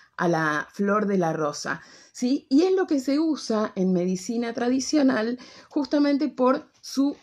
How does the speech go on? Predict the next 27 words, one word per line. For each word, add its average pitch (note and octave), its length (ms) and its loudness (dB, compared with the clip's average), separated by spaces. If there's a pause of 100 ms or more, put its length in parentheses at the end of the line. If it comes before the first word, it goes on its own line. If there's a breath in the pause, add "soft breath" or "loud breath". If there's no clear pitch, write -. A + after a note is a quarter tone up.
fragancia B3 800 0
o A#3+ 80 0
por G3 140 -2
su F#3+ 160 -2
aroma G#3+ 360 0
bien A#3 420 0
particular G3 800 0
y A#3 100 -4
distintivo. D#3 920 -4 (920 loud breath)
El D#4 220 4
fruto A#4 380 4
del C4 200 4
rosal B3 500 2
se E4+ 120 -2
llama C4+ 400 2
escaramujo, G3+ 1040 0 (100)
así G3 260 -2
como B3 220 -2
suena. F3 340 -2
No C#4+ 140 0
solamente D4+ 580 2
es B3+ 60 4
la G#3+ 160 -2
flor, G3 360 0
la E3+ 120 0
flor D4+ 320 0 (300 loud breath)
es B3+ 260 0